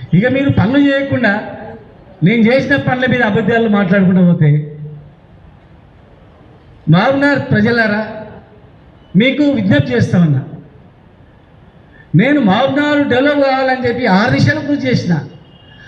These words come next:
ఆ హాస్పిటల్ ముందర టూరిజం హోటల్ ఎందుకు కట్టామంటే పేదవాళ్ళకు తక్కువ ధరకు అన్నం దొరకాలని.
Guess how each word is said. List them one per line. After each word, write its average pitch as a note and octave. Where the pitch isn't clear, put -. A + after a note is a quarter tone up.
ఆ D#3+
హాస్పిటల్ C#4+
ముందర C#4
టూరిజం D4+
హోటల్ C#4+
ఎందుకు C4
కట్టామంటే B3
పేదవాళ్ళకు D4
తక్కువ -
ధరకు C#4+
అన్నం C4
దొరకాలని. G#3